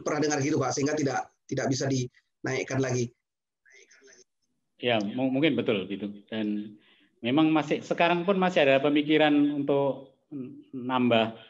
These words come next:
Speaker 2: silika, tapi bagus. Tapi untuk menurunkan heat loss sebenarnya tujuannya. Kan kalau silika kebanyakan kan biasanya beku, bagus ya. Tapi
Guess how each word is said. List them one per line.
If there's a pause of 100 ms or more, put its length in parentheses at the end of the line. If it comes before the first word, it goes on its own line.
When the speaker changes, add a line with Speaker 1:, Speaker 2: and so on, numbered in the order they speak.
(420)
Speaker 2:
silika,
tapi
bagus.
Tapi
untuk
menurunkan
heat
loss
sebenarnya
tujuannya. (600)
Kan
kalau
silika
kebanyakan
kan
biasanya
beku,
bagus
ya. (720)
Tapi